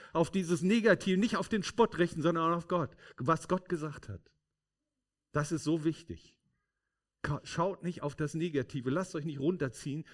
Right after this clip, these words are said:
sondern schaut auf das, was Gott gesagt hat. Schaut auf sein Wort,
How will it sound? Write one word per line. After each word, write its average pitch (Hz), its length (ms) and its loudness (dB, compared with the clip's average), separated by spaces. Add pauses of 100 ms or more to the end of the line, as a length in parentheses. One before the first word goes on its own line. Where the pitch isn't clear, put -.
(120)
sondern 151 300 -2
schaut 175 260 -2
auf 127 140 -6
das, 143 200 -2
was 131 140 -6
Gott 135 180 -6
gesagt 95 360 -8
hat. 104 100 -6
Schaut 208 260 0
auf 147 120 -6
sein 151 260 -2
Wort, 139 320 -2